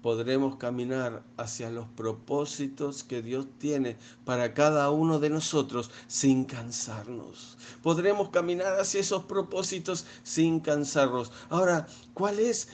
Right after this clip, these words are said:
el secreto para tener esta, eh, fortaleza espiritual,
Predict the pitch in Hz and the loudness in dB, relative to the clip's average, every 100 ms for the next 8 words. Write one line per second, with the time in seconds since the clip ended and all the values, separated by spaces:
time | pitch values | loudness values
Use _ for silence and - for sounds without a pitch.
0 | - 160 160 - 160 170 196 202 196 165 | 0 2 4 4 2 4 4 4 4 2
1 | 196 156 151 160 156 180 185 170 151 - | 2 2 2 2 2 2 4 2 0 -8
2 | - 165 175 - 156 147 - - - 139 | -2 -2 0 0 0 0 -4 -16 -2 2
3 | 131 120 - 120 - 156 156 151 139 190 | 2 -2 -8 -8 -4 -4 -2 -4 0 0
4 | 202 - 165 - 160 143 139 - 175 196 | 0 0 -4 -2 -2 0 -2 2 4 8
5 | 202 175 | 6 4